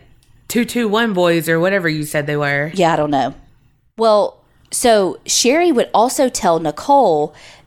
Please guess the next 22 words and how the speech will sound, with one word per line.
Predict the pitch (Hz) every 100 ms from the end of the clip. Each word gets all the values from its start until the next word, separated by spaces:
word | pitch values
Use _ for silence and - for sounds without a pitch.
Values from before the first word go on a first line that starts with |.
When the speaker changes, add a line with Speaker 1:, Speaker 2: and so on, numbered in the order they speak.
| -
Speaker 2:
that | 190 180 170 - - _ _ _ -
Vera | 170 180 220 254 202
was | 180 175 170
looking | 180 202 202 165
at | -
Danny. | 160 143 101 - - _ _ _ _ _ -
Like, | 170 147
that | 165 170
Vera | 180 170
liked | 165 202 240 208 -
Danny, | 233 208 196 185 175 -
and, | 175 170 165 156 - - -
"Hey, | 233 226 -
Vera | 165 180 262
has | 285 -
actually | 190 - 208
slept | 196 - 156
with | 147 - -
all | 151 139 202
of |
my | 233 240
sons, | - 247 247 254